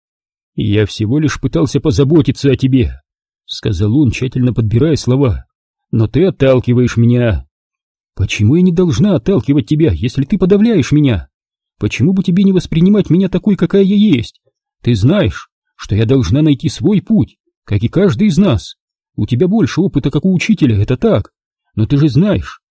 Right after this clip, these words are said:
что каждый учитель выстраивает собственные отношения со своим подаваном». «Я знаю это». «Тогда почему ты не можешь позволить мне найти мой собственный путь?» Вопрос повис в воздухе.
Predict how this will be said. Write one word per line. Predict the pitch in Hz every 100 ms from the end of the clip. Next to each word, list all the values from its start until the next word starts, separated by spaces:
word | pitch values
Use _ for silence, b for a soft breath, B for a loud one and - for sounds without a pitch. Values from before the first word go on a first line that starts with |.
| _ _
что | - - -
каждый | 170 135 185
учитель | 175 - 185 110
выстраивает | 117 - 147 180 180 160
собственные | - 208 - 175 180 170
отношения | 180 - 190 147
со | -
своим | - 156 208
подаваном». | 165 190 208 143 82 67 _ _ _ _ _ _ _
«Я | - 101 110
знаю | 135 117 135 131 131
это». | 127 123 123 110 71 _ _ _ _ _ -
«Тогда | 98 87 123
почему | 135 - 139 185
ты | 165
не | 170
можешь | 185 160 -
позволить | 165 90 170 151 101
мне | 117 220 147 76 _ _ _ -
найти | 95 123 - 160
мой | 147
собственный | - 214 - - 196 208
путь?» | - 220 - - _ _ _ _ _ _ _ _ _ _ _
Вопрос | - 95 98 - 135 131 -
повис | 110 131 -
в | 95
воздухе. | 123 165 95 110 67